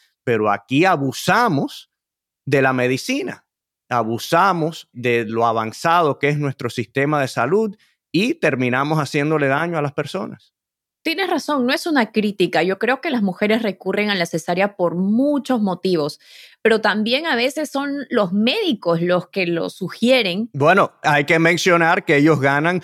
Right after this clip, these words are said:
Speaker 1: mucho más dinero
Speaker 2: <laughs> Sí.
Speaker 1: cuando hacen una cesárea que cuando hay un parto
Speaker 2: Sí,
Speaker 1: natural.
Speaker 2: sí.
Speaker 1: Eso es un hecho. Creo que cinco veces.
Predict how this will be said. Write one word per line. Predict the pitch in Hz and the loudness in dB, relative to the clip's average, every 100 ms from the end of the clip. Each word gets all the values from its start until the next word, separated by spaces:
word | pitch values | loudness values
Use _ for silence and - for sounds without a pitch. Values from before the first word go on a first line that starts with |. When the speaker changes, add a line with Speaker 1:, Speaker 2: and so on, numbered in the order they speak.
| - | -8
Speaker 1:
mucho | 120 131 165 165 180 | -2 4 4 4 2
más | 156 156 | 4 2
dinero | 151 165 156 139 147 | 2 2 2 2 0
Speaker 2:
<laughs> | 233 | -4
Sí. | 254 190 - _ | -6 -6 -10 _
Speaker 1:
cuando | 143 139 139 135 131 | 2 4 4 4 4
hacen | 139 - 147 | 4 4 4
una | 147 147 | 4 2
cesárea | 151 143 151 131 143 196 | 2 0 2 2 2 -2
que | 151 120 | -2 0
cuando | 123 117 113 | 0 2 2
hay | 120 | 2
un | 127 | 0
parto | 135 131 147 127 | 0 0 0 -2
Speaker 2:
Sí, | 120 | -2
Speaker 1:
natural. | 120 110 117 170 120 95 | -6 -4 0 2 2 -2
Speaker 2:
sí. | |
Speaker 1:
Eso | 120 135 | -4 0
es | 143 | 2
un | 151 | 2
hecho. | 147 131 - - | 0 -2 -6 -2
Creo | 139 147 | 0 2
que | 147 | -2
cinco | - - 180 190 175 156 | -4 -2 -2 0 2 2
veces. | 151 120 95 - | 2 0 -8 -10